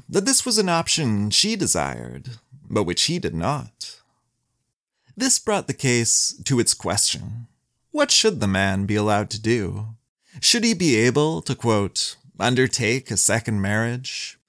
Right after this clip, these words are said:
so that the new wife came under his authority, while the first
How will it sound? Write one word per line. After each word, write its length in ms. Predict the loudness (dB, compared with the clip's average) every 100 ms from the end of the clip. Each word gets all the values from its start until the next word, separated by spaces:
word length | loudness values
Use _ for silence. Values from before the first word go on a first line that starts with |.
| _ -2
so 180 | 0 0
that 160 | 0
the 100 | 2
new 220 | 2 2 2
wife 520 | 0 -2 -8 -12 -4
came 200 | 0 2
under 360 | 2 2 0 -2
his 180 | -2
authority, 680 | -2 0 0 0 -4 -12 -14 -18 _ _ _ 0
while 220 | 2 2
the 100 | 2
first 640 | 2 2 2 2 0 -4